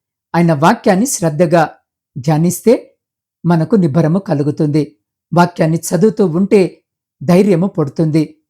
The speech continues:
వినుట వలన మనకు విశ్వాసము కలుగుతుంది. చదువుతూ, చదువుతూ ఉండగా మనలో నూతనమైనటువంటి స్థైర్యము పుడుతుంది. మనలో ధైర్యము పెంపొందించబడుతుంది. ఆయన యందు విశ్వాసం ఇంకా ప్రబలుతూ ఉంటుంది.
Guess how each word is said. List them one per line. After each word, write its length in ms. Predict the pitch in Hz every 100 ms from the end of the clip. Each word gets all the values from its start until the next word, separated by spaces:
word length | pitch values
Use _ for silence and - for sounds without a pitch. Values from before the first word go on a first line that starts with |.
| _ _ 160
వినుట 340 | 170 196 220
వలన 540 | 208 165 165 165 160 143 _ _ _ -
మనకు 300 | 165 156 196
విశ్వాసము 600 | 156 - 156 160 160 151
కలుగుతుంది. 760 | 156 143 147 - 151 151 - _ _ _ _
చదువుతూ, 500 | - 185 190 202 208
చదువుతూ 520 | 185 - 185 240 247
ఉండగా 560 | 190 170 170 165 156 - _ _ _ _ -
మనలో 340 | 208 190 214
నూతనమైనటువంటి 1080 | 226 202 247 247 208 180 175 165 165 156 170
స్థైర్యము 640 | - - 196 214 180 190
పుడుతుంది. 680 | - 160 151 165 160 160 _ _ _ _ 175
మనలో 300 | 190 170 202
ధైర్యము 540 | 147 170 233 196 202
పెంపొందించబడుతుంది. 1300 | - 165 147 165 151 160 160 151 151 170 156 160 _ _ _ _ -
ఆయన 200 | 180 175
యందు 280 | 175 226 226
విశ్వాసం 680 | 160 170 175 220 254 214
ఇంకా 380 | 185 170 180 156 - _ _ _ _ -
ప్రబలుతూ 500 | 190 180 226 175 240
ఉంటుంది. 640 | 208 151 170 165 165 151